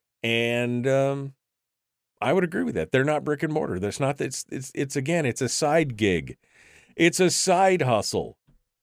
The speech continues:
I'm just opposed to paying the taxes anyway. You know me.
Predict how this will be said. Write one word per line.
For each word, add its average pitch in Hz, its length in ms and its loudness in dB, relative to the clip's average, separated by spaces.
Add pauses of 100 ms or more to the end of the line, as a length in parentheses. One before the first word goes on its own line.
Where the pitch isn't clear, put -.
(1000)
I'm 156 180 0
just 113 280 -2
opposed 92 420 -6
to - 80 -14
paying 95 320 -4
the 71 60 -10
taxes 92 500 -8
anyway. - 440 -14
You 285 180 0
know 240 260 2
me. 202 600 0